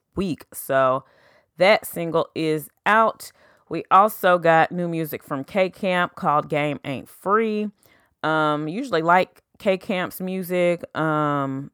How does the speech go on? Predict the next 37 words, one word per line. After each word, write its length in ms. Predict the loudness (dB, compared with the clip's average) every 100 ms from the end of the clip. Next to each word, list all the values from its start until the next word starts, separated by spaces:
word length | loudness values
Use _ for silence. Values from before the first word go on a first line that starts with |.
| _
usually 320 | -8 -2 0 0
the 80 |
ones 380 | 0 0 -2 -4
that, 320 | -2 0 0
you 140 | -2 -4
know, 320 | -2 -4 -6 -10
<laughs> 80 |
don't 220 | -8 -6 -6
get 160 | -4
the 120 | -4
viral 640 | -2 0 2 0 -2 -4 -6 _ -20 -20 _
sensation 720 | -6 -6 -2 0 0 -2 -6
effect. 600 | -6 _ 2 2 2 -2 -8 -4
Um, 240 | -2 -2
but 100 | 0
that 200 | 0 -2
song 280 | -2 -2 -2
really 220 | -4 -6
wasn't 560 | -4 -4 -4 -8 -8 -6
doing 260 | -4 -4
much 280 | -4 -8 -10
for 120 | -10
me, 200 | -8 -8
but 180 | -6 -4
it 100 | -4
is 300 | -2 -4 -6 -6
out. 400 | 2 2 2 -6 -20 -20 -20 _
We 120 | 2
also 320 | 4 4 0 0
got 240 | 0 0
new 100 | -4
music 280 | -4 -6 -8
from 120 | -8
Ricky 240 | -8 -6
Martin 680 | -2 4 4 2 -4 -6 -8
called 400 | 0 4 4 0
K 480 | -6 -2 0 0 -6